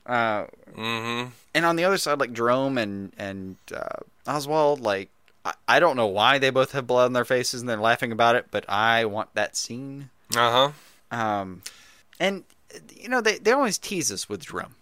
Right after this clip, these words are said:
Speaker 2: Mm-hmm.
Speaker 1: He's around for a minute, he's gone again. We're only gonna get
Speaker 2: Yeah.
Speaker 1: this, we're only gonna get a moment with him. So this is kind of a teaser,
Speaker 2: Mm-hmm.
Speaker 1: but, uh, when you just look at the clips of what's happening with the rest of the season, like, e-, e-,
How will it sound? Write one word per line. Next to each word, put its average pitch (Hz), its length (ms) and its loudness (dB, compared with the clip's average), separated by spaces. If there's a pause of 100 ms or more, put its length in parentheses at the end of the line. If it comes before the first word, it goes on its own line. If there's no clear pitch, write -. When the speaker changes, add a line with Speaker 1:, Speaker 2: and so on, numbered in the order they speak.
(260)
Speaker 2:
Mm-hmm. 123 300 -6
Speaker 1:
He's 156 140 -2
around 175 260 6
for - 80 -2
a 156 60 2
minute, 143 320 2
he's 113 160 -10
gone 101 180 0
again. 80 200 -6 (280)
We're 185 100 0
only 170 200 2
gonna 131 160 4
get 113 200 2
Speaker 2:
Yeah. 185 120 0
Speaker 1:
this, 135 160 0 (280)
we're 156 120 -2
only 175 140 0
gonna 139 140 2
get 107 120 0
a - 20 -4
moment 90 280 -4
with - 120 -16
him. - 120 -20
So - 160 -2
this 160 200 -2
is 156 100 -4
kind 196 220 -4
of 160 80 0
a 135 60 -2
teaser, - 500 -8 (300)
Speaker 2:
Mm-hmm. 120 100 -8
Speaker 1:
but, 92 360 2 (240)
uh, 123 60 -6 (360)
when 135 160 -4
you 135 100 -6
just 123 140 -4
look 127 160 -4
at 123 140 -10
the 117 80 -4
clips - 340 -4
of 98 180 -6
what's 107 200 0
happening 101 380 -2
with 95 100 -12
the 98 60 -12
rest 92 220 -6
of - 60 -20
the - 60 -18
season, 92 420 -8
like, - 240 -14
e-, 135 280 2
e-, 135 100 -4